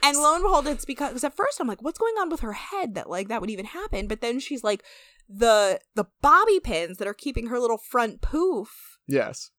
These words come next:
Speaker 1: up
Speaker 2: We're right under
Speaker 1: are
Speaker 2: the lamp, dead
Speaker 1: immediately
Speaker 2: in
Speaker 1: under the
Speaker 2: center.
Speaker 1: lamp," which is, like, if you know anything about bobby pins, they've got those little plastic bulbs on the
Speaker 2: Mm-hmm.
Speaker 1: end,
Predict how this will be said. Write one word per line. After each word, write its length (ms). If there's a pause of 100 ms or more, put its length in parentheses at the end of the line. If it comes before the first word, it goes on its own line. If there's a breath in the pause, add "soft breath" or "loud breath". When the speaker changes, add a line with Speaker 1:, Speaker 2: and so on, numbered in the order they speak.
(100)
Speaker 1:
up 380
Speaker 2:
We're 160
right 800
under 120
Speaker 1:
are 300
Speaker 2:
the 80
lamp, 40
dead 140
Speaker 1:
immediately 420
Speaker 2:
in 40
Speaker 1:
under 160
the 80
Speaker 2:
center. 120
Speaker 1:
lamp," 480
which 200
is, 140
like, 240
if 160
you 160
know 240
anything 240
about 180
bobby 300
pins, 380
they've 100
got 140
those 140
little 140
plastic 560 (200)
bulbs 440
on 140
the 80
Speaker 2:
Mm-hmm. 240
Speaker 1:
end, 300